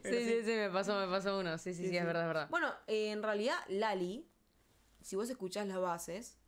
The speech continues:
Speaker 1: de hecho, Dua Lipa, si vos escuchás las bases de Dua Lipa, le sacás la voz de Dua Lipa, son todos temas electrónicos abajo.
Speaker 2: ¿Sí?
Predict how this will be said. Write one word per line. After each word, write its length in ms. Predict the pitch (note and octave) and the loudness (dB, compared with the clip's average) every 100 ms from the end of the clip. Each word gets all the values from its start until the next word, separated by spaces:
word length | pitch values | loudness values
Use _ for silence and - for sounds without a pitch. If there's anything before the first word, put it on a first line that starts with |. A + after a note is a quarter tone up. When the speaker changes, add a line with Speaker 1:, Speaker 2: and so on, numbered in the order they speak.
| _ _ - - _ F#3 | _ _ -20 -20 _ -4
Speaker 1:
de 80 | |
hecho, 180 | G3 G#3+ | -2 -2
Dua 320 | F#3 G#3 C4+ | -2 0 0
Lipa, 580 | A#3 A#3+ F#3 F3 G3+ D4+ _ _ _ | 2 0 0 -2 -2 -6 _ _ _
si 140 | - G3+ | -6 -4
vos 120 | A3+ | -4
escuchás 260 | G#3 G#3 | -6 -4
las 160 | G3 F3+ | -4 -2
bases 260 | G3+ A3+ G3+ | -2 0 -2
de 40 | |
Dua 120 | F#3 | 0
Lipa, 240 | F#3 F3+ E3+ | 0 -2 -4
le 80 | E3+ | -6
sacás 260 | E3 G#3 | -4 -2
la 120 | A#3+ | 0
voz 160 | A3 G#3 | 2 0
de 60 | G3 | 0
Dua 140 | F#3 | 0
Lipa, 460 | F3+ E3+ F3 A#3+ - _ _ _ | -2 -2 -2 -2 -8 _ _ _
son 200 | - A#3 | -6 -2
todos 180 | B3 B3 | 0 -2
temas 280 | B3 C4 A3 | -2 -2 0
electrónicos 520 | F3+ F3+ D#4+ G#3+ F3 | -2 -2 -2 -4 -6
abajo. 360 | E3+ D#3+ D#3 D3+ _ _ _ _ _ _ _ - - - - _ _ _ _ _ _ _ _ - | -10 -10 -12 -14 _ _ _ _ _ _ _ -20 -20 -20 -20 _ _ _ _ _ _ _ _ -12
Speaker 2:
¿Sí? 340 | - G3+ F#4 | -4 0 0